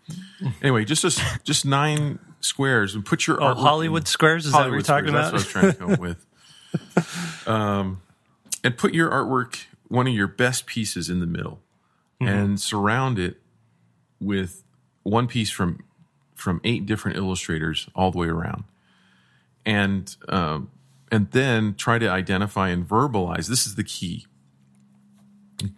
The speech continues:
Speaker 1: You, you know, the, one of the worst things that, that, uh, artists do is just go, "I love that.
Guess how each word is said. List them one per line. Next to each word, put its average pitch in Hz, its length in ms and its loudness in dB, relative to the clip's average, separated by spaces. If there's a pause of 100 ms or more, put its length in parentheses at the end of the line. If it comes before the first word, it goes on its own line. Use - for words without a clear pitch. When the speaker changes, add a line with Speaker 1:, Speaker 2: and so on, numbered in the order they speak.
(100)
Speaker 1:
You, 107 240 -2
you 107 80 0
know, 95 80 2
the, 95 100 -2
one 104 180 0
of 107 40 0
the 98 80 0
worst 107 320 -2
things 104 260 -2
that, - 320 -4
that, 87 400 -6
uh, 80 220 -2
artists 90 320 0
do 95 200 0
is 82 180 -6
just - 300 -10
go, 82 140 -6
"I 90 220 -2
love 85 280 -4
that. 80 260 -6